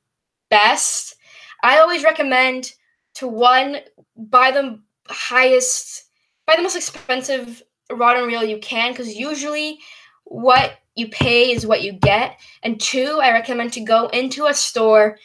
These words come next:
and play around with rods and wheel, reels and see what you like. 'Cause in the end, you're gonna enjoy fishing a bait caster that feels better in your hand than some, you know, clunky,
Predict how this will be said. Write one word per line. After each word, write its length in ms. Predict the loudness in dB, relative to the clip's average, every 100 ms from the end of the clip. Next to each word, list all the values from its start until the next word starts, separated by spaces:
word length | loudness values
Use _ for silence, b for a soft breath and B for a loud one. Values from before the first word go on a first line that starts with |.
| b b
and 200 | -6 -6
play 180 | 0 2
around 300 | 4 2 0
with 100 | -2
rods 300 | 0 2 2
and 100 | -2
wheel, 260 | -2 -4 -4
reels 420 | -2 2 4 2
and 120 | -4
see 440 | -6 -8 -6 -4 0
what 200 | 0 0
you 100 | 0
like. 300 | 2 0 -4 _ B B -12
'Cause 120 | -4
in 180 | 0 2
the 140 | 4
end, 280 | 4 2 0
you're 200 | 0 2
gonna 220 | 4 2
enjoy 380 | 0 0 0 -2
fishing 680 | -2 -6 -4 -4 -6 -8 b b
a 80 | -4
bait 220 | 0 0
caster 340 | 0 -2 -2 -2
that 180 | -4 -2
feels 220 | -2 0
better 180 | -2 0
in 80 |
your 120 | 0 -2
hand 480 | 0 2 2 0
than 100 | -2
some, 380 | -2 -2 -2 -4 b b -2
you 120 | 4
know, 360 | 6 4 2 -2
clunky, 760 | -2 -2 -2 -4 -2 -2 -4